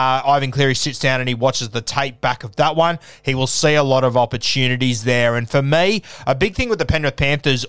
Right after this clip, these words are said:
all year has been that Dylan Edwards has not played down that left edge. I wouldn't be surprised to see him pop up a little bit on that edge this week. I think it could create that extra number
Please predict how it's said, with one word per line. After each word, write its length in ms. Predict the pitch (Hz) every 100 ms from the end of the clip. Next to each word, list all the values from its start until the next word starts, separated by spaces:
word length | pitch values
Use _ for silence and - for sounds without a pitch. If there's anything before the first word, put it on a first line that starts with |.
| -
all 340 | 151 151 139
year 300 | 123 135 127
has 120 | 117
been 140 | - 127
that 160 | 127
Dylan 240 | 135 156 135
Edwards 320 | 131 131 110
has 260 | 139 139 131
not 200 | 123 -
played 520 | 123 123 117 110 110
down 320 | 117 123 131
that 180 | 123 117
left 300 | 120 110 -
edge. 320 | 156 175 - - - -
I 180 | 156
wouldn't 200 | 196 214
be 60 | 214
surprised 500 | - 139 139 143 131
to 80 | 127
see 220 | 139 127
him 80 | 117
pop 240 | - 123
up 220 | 131 127 -
a 80 |
little 220 | 123 131 127
bit 120 | 120
on 140 | 117
that 180 | 113 110
edge 280 | 113 120 - 123
this 200 | 110 127
week. 220 | 127 123
I 20 |
think 160 | 127 123
it 80 |
could 160 | - 110
create 400 | - 123 127 131
that 160 | 117 -
extra 320 | 151 - 139
number 360 | 123 151 175